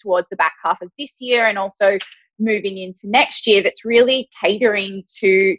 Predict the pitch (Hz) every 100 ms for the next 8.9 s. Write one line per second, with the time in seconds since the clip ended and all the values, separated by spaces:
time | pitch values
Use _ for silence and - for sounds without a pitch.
0 | - 196 175 170 185 - - - 285 214
1 | - - 202 - 214 240 - 214 208 -
2 | 196 196 202 214 196 196 208 - 196 -
3 | 196 196 196 190 202 202 196 - 185 190
4 | _ _ _ 214 - 196 190 - 185 208
5 | 208 208 202 190 190 190 - 185 180 190
6 | 202 190 - 196 190 196 196 190 - 190
7 | 185 180 180 175 170 175 262 - 330 302
8 | - 170 190 190 220 220 180 175